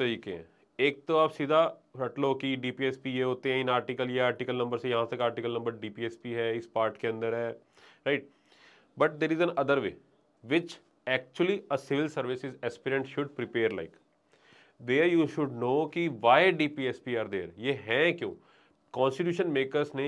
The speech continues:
इनको इंसर्ट ही क्यों करा कॉन्स्टिट्यूशन के अंदर at the first place, when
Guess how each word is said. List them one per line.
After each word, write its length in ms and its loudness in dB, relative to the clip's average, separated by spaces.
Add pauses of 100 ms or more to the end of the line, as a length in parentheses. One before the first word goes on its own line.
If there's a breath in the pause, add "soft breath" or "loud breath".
इनको 380 -4
इंसर्ट 480 0
ही 120 -2
क्यों 260 0
करा 160 4
कॉन्स्टिट्यूशन 500 -4
के 60 -4
अंदर 220 -2
at 100 -8
the 80 -8
first 240 -4
place, 320 -8 (600 soft breath)
when 220 2